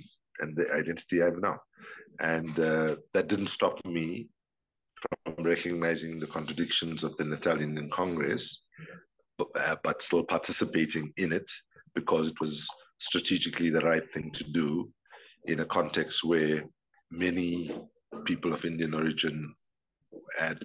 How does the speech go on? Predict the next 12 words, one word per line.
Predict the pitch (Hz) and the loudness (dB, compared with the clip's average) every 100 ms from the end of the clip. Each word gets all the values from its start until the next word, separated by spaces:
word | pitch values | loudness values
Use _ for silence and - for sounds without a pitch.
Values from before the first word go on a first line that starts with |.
| - | -2
been | 78 78 76 76 73 - _ _ | 0 0 -2 -4 -8 -12 _ _
bludgeoned | 80 80 - 78 73 - - _ - | -4 -2 -2 -4 -8 -14 -18 _ -4
by | 71 76 | -4 -2
messages | 78 - - 76 - | -2 -4 -4 -6 -6
of | - | -6
fear | - - 78 73 69 | -6 -2 0 0 -2
for | 76 73 | -4 -4
a | |
very, | 73 73 | -2 -4
very | 71 71 | -2 -4
long | 73 69 - | -4 -6 -6
time, | 76 67 - | -2 -2 -4